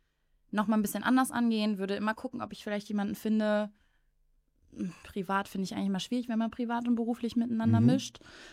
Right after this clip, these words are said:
Speaker 1: Aber wenn es jemand ist, den man vielleicht auch durch die Ausbildung, durch irgendeine andere Arbeitsstätte kennt, wo man weiß, da ist vielleicht die gleiche Ambition da, würde ich immer versuchen,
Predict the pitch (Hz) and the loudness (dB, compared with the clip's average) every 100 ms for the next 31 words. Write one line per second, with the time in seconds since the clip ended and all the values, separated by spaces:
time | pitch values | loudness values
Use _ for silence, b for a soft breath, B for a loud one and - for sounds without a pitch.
0 | B B 180 190 185 196 - 208 190 202 | B B 0 2 0 -2 -2 -2 -2 -4
1 | 214 202 196 202 190 - 196 - 190 208 | -2 0 0 -2 -2 -2 -6 -4 -4 -2
2 | - 208 - 175 165 165 175 - 196 202 | 0 0 -2 -4 -4 -4 -6 -6 -6 -4
3 | 202 196 220 208 185 180 185 190 196 - | -2 0 0 0 -2 -4 -2 0 -2 -4
4 | - 185 175 - 226 226 185 185 180 190 | -8 -8 -8 0 4 4 2 -2 0 0
5 | 196 202 - - - 180 180 175 180 196 | 0 0 -6 -6 -4 -4 -4 -4 0 2
6 | 202 185 180 - 214 233 202 170 175 180 | 0 -2 -4 -2 0 2 2 -2 -8 -10
7 | - - 240 269 247 220 240 240 233 220 | -8 -2 0 0 -2 -6 -6 -2 -2 -2
8 | 220 | -6